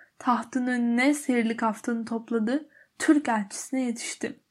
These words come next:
"Buyurun, kaftanınızı unutuyorsunuz." Muhsin Çelebi durdu, güldü,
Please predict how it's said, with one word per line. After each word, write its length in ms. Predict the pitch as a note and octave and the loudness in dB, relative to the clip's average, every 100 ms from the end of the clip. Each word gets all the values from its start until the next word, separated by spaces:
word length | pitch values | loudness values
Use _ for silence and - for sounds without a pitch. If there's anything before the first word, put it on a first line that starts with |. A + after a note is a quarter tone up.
| _ A#3 | _ 2
"Buyurun, 500 | A#3 D#4 B3+ A3 G#3 | 10 10 10 4 0
kaftanınızı 680 | A3 G#3 - A3+ A#3 B3 | -2 -4 -4 -2 -2 0
unutuyorsunuz." 960 | C4 A#3 - G#3 G#3+ - - - - - _ _ - - _ - | 0 0 -2 -2 -2 -8 -12 -14 -14 -20 _ _ -20 -20 _ 2
Muhsin 440 | C4+ C#4 - B3+ | 4 4 0 0
Çelebi 420 | A#3+ B3+ B3 A#3+ | 2 0 0 0
durdu, 640 | A#3 A#3+ A#3+ A#3+ C#4 E4 E4 | 2 2 2 2 4 2 0
güldü, 720 | A3+ A3+ A3 G#3+ A3 C4+ D#4+ | 2 4 2 0 0 0 -2